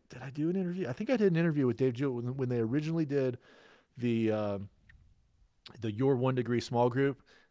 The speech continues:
I wanna say if you scroll back and look at some past podcasts, there is, uh, a podcast of Dave Jewett talking about Your One Degree. Uh, really, really great information there. If you haven't done that small group, I think the small groups are opening up, like, this week or next. So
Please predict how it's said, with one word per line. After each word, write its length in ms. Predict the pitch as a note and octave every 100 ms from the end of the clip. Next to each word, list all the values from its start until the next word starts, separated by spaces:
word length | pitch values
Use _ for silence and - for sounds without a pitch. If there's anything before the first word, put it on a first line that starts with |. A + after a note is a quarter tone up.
| _ _ _ _ _ -
I 80 | A2+
wanna 260 | A2 C3+ C#3+
say 240 | - C3+
if 100 | A#2
you 80 | C3
scroll 320 | - D3+ C#3+
back 300 | C3+ C3 B2+
and 120 | A#2
look 180 | A#2+ B2
at 60 | -
some 140 | A2
past 300 | G2+ A#2 -
podcasts, 560 | B2+ A#2 - G2+ F#2+ -
there 220 | A2 G#2+
is, 440 | A2 A2+ A2 G2 - _ _ _
uh, 440 | G2 G2 G2 F#2 F#2+ _
a 100 | A2+
podcast 540 | G#2 A2+ A#2 A2+ G#2 -
of 80 | F#2+
Dave 180 | G#2
Jewett 220 | G2 G#2 -
talking 400 | - G#2+ B2+ A2
about 260 | G#2 G#2+
Your 120 | G#2+
One 180 | G#2 A2+
Degree. 400 | A2+ A2 B2+ C3+ - - - - -
Uh, 340 | G#2+ G2+ G2 F#2 F#2 _ _ _ _ _ C3
really, 480 | C3+ A#2+ D3 D3 C3+
really 240 | B2+ B2+
great 220 | A#2 B2 B2
information 540 | A#2 B2 A#2 - A#2
there. 260 | A2+ A#2 A#2
If 120 | -
you 60 | A2+
haven't 260 | A2+ A#2
done 160 | A#2 A2+
that 120 | A2+
small 260 | - A#2 A2+
group, 200 | A#2 A#2
I 60 | -
think 180 | C#3+
the 260 | F#3 F#3+ E3
small 340 | C3 - C3+
groups 400 | C#3 D3 C#3+ -
are 180 | C3 B2
opening 360 | A2+ C3 C#3 C3
up, 160 | D3+ G#2
like, 180 | G2+
this 180 | B2+ A#2
week 160 | C3+ B2+
or 60 |
next. 240 | A#2 B2+ -
So 240 | G#2+ G2+